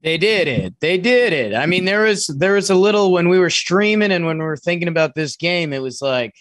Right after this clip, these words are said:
you know, some people like Wheeler more than Nola, and Phillies have some, the juice, whatever we, we can't label it as in sports.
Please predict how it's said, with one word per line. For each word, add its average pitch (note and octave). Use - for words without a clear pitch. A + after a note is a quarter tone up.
you G3+
know, G2
some F#3
people F3+
like E3+
Wheeler F3
more F3
than F#3
Nola, F#3+
and A#2
Phillies E3+
have F3
some, E3+
the D#3+
juice, E3+
whatever D#3
we, D#3
we C3+
can't E3
label D3+
it C3+
as C3
in B2+
sports. C#3+